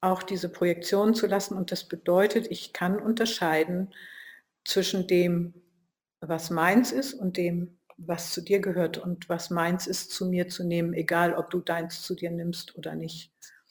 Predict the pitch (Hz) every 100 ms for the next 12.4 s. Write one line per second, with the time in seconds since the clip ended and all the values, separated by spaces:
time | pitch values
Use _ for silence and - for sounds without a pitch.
0 | _ _ _ _ _ _ _ - 175 175
1 | 180 190 - - - 175 170 - 175 -
2 | - 185 185 - 214 240 - 147 151 _
3 | _ _ 175 165 - 175 180 - 196 -
4 | - - 170 170 175 190 190 _ _ _
5 | _ _ _ - - 196 180 180 185 -
6 | - - - 220 156 - - - _ -
7 | 170 165 170 - - - 190 208 - 240
8 | 254 233 180 170 - 190 233 240 196 196
9 | - 185 - 196 185 180 180 190 - 185
10 | - 180 - 196 - 190 - - _ _
11 | _ _ _ _ _ - 175 170 - 180
12 | 180 175 175